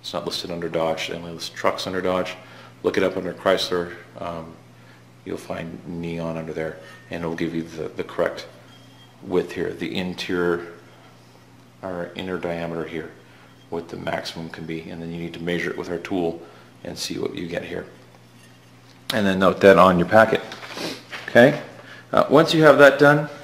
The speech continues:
um, we're not gonna be cutting these, okay, but we wanna check the hardware, check our re-, our, uh, retainer springs, check our piston, make sure we're not leaking, okay, um, check our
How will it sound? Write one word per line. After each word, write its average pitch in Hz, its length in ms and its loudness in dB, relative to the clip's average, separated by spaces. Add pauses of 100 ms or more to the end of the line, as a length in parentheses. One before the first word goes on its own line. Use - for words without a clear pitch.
(420)
um, 104 440 8
we're 117 180 8
not 131 180 8
gonna 131 140 4
be 110 60 4
cutting 117 400 4
these, 101 440 4 (340)
okay, 98 180 -2
but 95 100 0
we 107 120 2
wanna 104 240 8
check 107 240 4
the 98 120 4
hardware, 101 580 8 (1040)
check 98 240 -2 (140)
our 87 320 2
re-, 87 180 -6 (220)
our, 85 340 -4
uh, 87 400 -12
retainer 104 420 -4
springs, 101 680 -6 (340)
check - 180 -8
our - 60 -8
piston, 101 380 -10
make 90 120 -6
sure 92 220 -6
we're 90 60 -6
not 90 280 -8
leaking, 107 400 -6 (1160)
okay, 92 300 -10 (420)
um, 87 380 -6 (160)
check - 220 -10 (200)
our 90 380 0